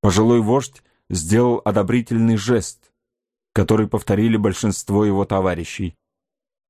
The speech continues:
Дункан начал дышать свободнее, чувствуя, что самая тяжелая часть его испытаний прошла.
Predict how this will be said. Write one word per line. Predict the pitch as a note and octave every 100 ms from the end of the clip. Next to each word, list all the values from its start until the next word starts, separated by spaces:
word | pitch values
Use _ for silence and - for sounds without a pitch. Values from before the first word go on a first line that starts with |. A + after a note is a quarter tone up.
| -
Дункан | D#2+ F#2+ F#2 - A2+ C3 C3+ B2+ _ _ _ _ -
начал | F#2 G2+ A#2 - A#2
дышать | A2+ A#2 - F#2+ F2+
свободнее, | - A2 G#2 F#2 E2 D#2 E2 E2 D2+ - _ _ _ _ _ -
чувствуя, | - A#2+ - A2 G#2
что | - A2 G2+
самая | - - A#2 A#2 A2 G#2+
тяжелая | F#2+ G2 F#2+ G#2+ G2 F#2
часть | - A2+ A2+ G#2 -
его | G2+ F#2+ F#2+
испытаний | - G2 - G#2 G2
прошла. | F#2 G2 - G2 F#2 D#2